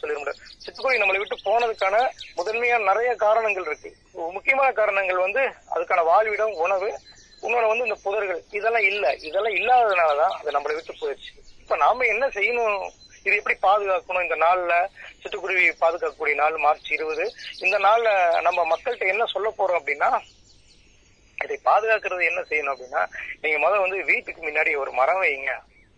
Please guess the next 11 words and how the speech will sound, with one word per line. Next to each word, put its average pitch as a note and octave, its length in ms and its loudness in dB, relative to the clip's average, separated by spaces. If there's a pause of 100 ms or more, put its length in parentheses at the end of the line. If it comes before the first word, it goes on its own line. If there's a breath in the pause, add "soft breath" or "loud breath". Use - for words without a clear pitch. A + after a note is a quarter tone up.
(180)
மாதுளை E3 320 2
வைங்க, C3+ 420 -4
இல்ல D3 140 -6
மருதாணி D3 460 0
வைங்க, C3+ 480 -4
எலுமிச்சை D3+ 400 -8
வைங்க, B2+ 220 -6
இந்த C3+ 120 -10
மாதிரி C3+ 200 -8
மரங்களை F3 380 0
வைங்க. B2 320 -8